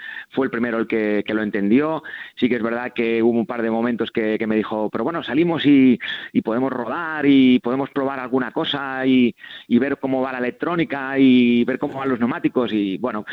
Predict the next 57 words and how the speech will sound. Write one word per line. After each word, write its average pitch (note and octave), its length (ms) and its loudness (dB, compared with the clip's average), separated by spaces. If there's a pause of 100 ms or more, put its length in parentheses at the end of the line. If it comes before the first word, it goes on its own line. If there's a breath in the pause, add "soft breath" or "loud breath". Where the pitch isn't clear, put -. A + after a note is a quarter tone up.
(200 loud breath)
pero B2+ 160 -4
bueno, D3+ 160 -2
es C3 60 -4
lo C#3+ 100 2
que D3 80 -4
le B2+ 60 -2
dices, A2+ 320 2
¿no? C#3+ 80 -4
Al C#3+ 80 -8
final, A#2+ 300 -6
¿qué A#2 100 -8
quieres B2 240 -2
probar A#2 340 -4
cuando A2+ 220 -4
la G#2 80 -6
pista A#2+ 300 -4
no A#2 80 -4
está G#2+ 200 -8
ni G2+ 120 -2
seca B2 280 -6
ni A2 100 -4
mojada, G2+ 380 -6
¿no? A#2 120 -6
Había A2+ 180 0
muchas A#2 280 -4
partes G#2+ 300 -6
del G#2 140 -2
circuito A#2+ 360 0
donde G#2+ 180 0
la G2+ 120 -2
pista G#2+ 220 -6
estaba G#2 220 -10
muy A#2 180 -2
seca, A#2+ 360 -8 (500 loud breath)
sí C#3 80 2
que C3+ 80 -6
había B2+ 260 0
algunas A#2+ 420 -2
partes B2 360 -4
del A2+ 120 0
circuito A#2 560 0 (340 loud breath)
donde A2 340 0
estaba A2+ 260 -6
muy C3 220 4
mojado, C3+ 400 -2
pero A#2 180 -2
realmente A#2 460 -2
para A2+ 200 -8
sacar B2+ 280 -10
conclusiones B2+ 680 0
de G2+ 100 -6
cara A#2 180 -8
a A2+ 40 -6
la G#2+ 100 -8
puesta G#2+ 260 -4
a - 20 -10
punto, A#2 420 0